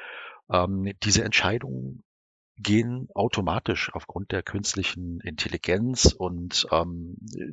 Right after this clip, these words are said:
dass halt diese künstliche Intelligenz diese Entscheidungsmuster auswerten kann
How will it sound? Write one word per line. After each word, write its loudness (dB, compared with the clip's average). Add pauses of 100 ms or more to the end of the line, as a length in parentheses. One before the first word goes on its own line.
(260)
dass 6
halt 0
diese -4
künstliche -2 (180)
Intelligenz 0 (460)
diese 4
Entscheidungsmuster 4
auswerten 4
kann 0